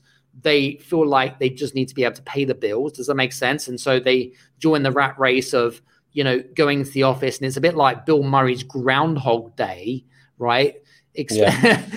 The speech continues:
Speaker 1: <laughs> kind of getting stuck in this cycle. From your perspective, do you feel like, um, you know, when, when we talk about dreams, love, passion, aspirations, um, I'd love to know more about,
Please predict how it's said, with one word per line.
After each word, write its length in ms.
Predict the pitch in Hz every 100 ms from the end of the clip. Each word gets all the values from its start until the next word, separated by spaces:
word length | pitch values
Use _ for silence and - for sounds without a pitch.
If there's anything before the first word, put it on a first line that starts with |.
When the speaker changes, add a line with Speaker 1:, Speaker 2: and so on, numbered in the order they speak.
| -
Speaker 1:
<laughs> 160 | _
kind 120 | 208
of 60 | 185
getting 160 | 180 160
stuck 400 | - - 185 190
in 80 | 160
this 180 | 139
cycle. 680 | - 190 208 214 151 123 113 - - _ _ _ _ _ _
From 200 | - 175
your 200 | 180 220 220
perspective, 840 | 185 - - 113 - 113 113 131 - - _ _
do 100 | - 147
you 280 | 165 226
feel 560 | 226 - - 160 156 151
like, 640 | 135 131 123 120 120 - _ _ _ _
um, 560 | 151 127 120 117 117 117 _ - _ _ _
you 100 | 165
know, 160 | 151 131
when, 140 | 147
when 200 | 147 156 143
we 60 |
talk 280 | 139 190 185
about 280 | 190 147 135
dreams, 400 | 147 143 135 127
love, 520 | 127 127 135 127 135
passion, 380 | - 139 139 135
aspirations, 1120 | 120 113 - 113 135 156 - 131 98 101 - _ - - _ _
um, 440 | 151 135 135 135 135
I'd 140 | 147 143
love 160 | 180 175
to 40 |
know 120 | 180 143
more 320 | 139 139 135
about, 520 | 131 135 123 120 -